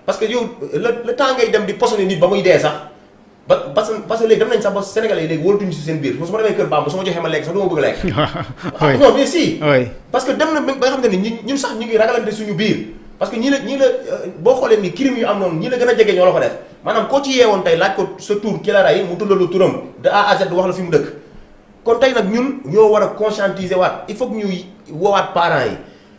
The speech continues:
Speaker 1: yi, ñu yaraat njaboot yi. Bu, même bu ñu demee sax ñoom ba démissionné, na foofu nag la ñuy woowee gouvernement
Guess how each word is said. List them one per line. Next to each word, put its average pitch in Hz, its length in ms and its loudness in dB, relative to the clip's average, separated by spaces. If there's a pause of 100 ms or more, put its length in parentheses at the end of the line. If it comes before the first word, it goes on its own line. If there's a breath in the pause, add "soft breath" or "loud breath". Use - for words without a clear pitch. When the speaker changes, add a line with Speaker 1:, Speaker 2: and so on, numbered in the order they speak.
(120)
Speaker 1:
yi, 151 80 -6
ñu 202 160 -4 (120)
yaraat 196 340 2
njaboot 170 280 4
yi. 127 160 -8 (640 soft breath)
Bu, 175 140 -6
même 254 220 0
bu 262 80 -4
ñu 247 60 -8
demee 226 180 2
sax 196 180 -4
ñoom 202 220 0
ba 196 80 -2
démissionné, 190 380 0 (280)
na 147 140 0 (500)
foofu 214 240 0
nag 180 140 4
la 180 80 2
ñuy 185 100 2
woowee 139 380 2 (160)
gouvernement 147 640 0